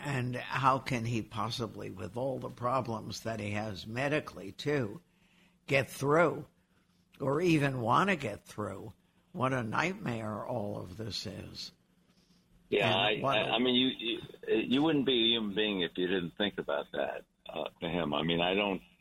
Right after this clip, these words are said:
Speaker 2: I don't, I'm not filled with rage, so much rage that I can't look past it and say, "Oh my God, what a, what a life, what a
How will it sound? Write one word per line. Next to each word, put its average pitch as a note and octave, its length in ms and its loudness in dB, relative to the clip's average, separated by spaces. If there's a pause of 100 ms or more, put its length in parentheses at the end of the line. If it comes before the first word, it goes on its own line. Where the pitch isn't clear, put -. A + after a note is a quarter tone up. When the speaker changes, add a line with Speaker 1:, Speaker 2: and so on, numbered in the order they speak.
(400)
Speaker 2:
I F2 120 2
don't, G2 220 0 (140)
I'm F#2+ 140 2
not G#2+ 180 2 (140)
filled G#2 280 2
with E2+ 140 2 (100)
rage, F2+ 480 2 (340)
so G2 120 2
much F#2 260 0
rage F2 320 2 (120)
that E2+ 120 -2
I D#2+ 120 2 (120)
can't E2+ 280 0 (680)
look G2 300 0
past G2 420 -2
it D#2 160 0
and D2 260 -6
say, D#2 460 0 (220)
"Oh F#2 80 0
my D#2+ 180 2
God, D#2 220 0
what F#2+ 180 2
a, - 80 -2 (140)
what G#2+ 120 2
a A2 140 2
life, C#2 380 0 (600)
what B2 160 2
a A2+ 60 0